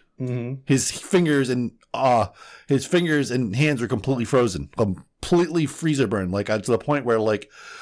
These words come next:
Speaker 2: like, the cells in your hands shatter.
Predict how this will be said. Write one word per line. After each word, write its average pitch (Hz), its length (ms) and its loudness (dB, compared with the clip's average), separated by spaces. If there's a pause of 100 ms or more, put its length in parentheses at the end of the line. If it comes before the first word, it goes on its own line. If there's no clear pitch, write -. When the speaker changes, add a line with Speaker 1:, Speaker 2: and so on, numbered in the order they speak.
(500)
Speaker 2:
like, 127 280 0
the 123 120 0
cells 156 480 4
in 135 80 -2
your 123 160 -2
hands 131 480 0
shatter. 120 720 0